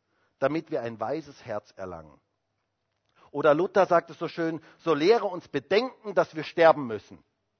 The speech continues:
damit wir weise werden.“ Mit anderen Worten, wenn wir verstanden haben, dass das Leben hier nicht alles ist,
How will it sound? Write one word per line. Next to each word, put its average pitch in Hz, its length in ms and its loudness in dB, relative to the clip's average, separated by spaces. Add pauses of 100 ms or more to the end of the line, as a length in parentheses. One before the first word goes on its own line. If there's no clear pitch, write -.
(120)
damit 127 260 -6
wir 131 120 -6
weise 107 340 -2
werden.“ 85 280 -18 (1120)
Mit 196 140 -6
anderen 233 280 0
Worten, 226 380 4 (220)
wenn 202 180 -6
wir 220 220 4 (160)
verstanden 233 720 0
haben, 180 240 4
dass 170 120 -4
das 180 180 -4
Leben 240 340 -8
hier 220 280 -4
nicht 254 240 -8
alles 254 380 2
ist, 107 400 -8